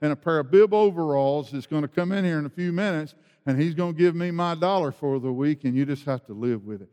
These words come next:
I'm gonna tell you something. When Mister Parker died, unexpectedly, outside, just come in from weed eating. He was, uh, was he ninety years old, close to ninety, eighty-eight, something like that? Huh?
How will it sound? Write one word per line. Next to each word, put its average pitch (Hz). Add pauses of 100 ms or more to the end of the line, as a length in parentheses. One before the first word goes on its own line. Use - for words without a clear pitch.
(280)
I'm 151
gonna 160
tell 165
you 147
something. 110
When 127
Mister 160
Parker 131 (560)
died, 104 (840)
unexpectedly, 131
outside, 165
just 170
come 196
in 202
from 196
weed 180
eating. 160
He 165
was, 165
uh, 151 (500)
was 170
he 175
ninety 196
years 202
old, 196
close 202
to 196
ninety, 185
eighty-eight, 190
something 185
like 190
that? 190 (400)
Huh? 196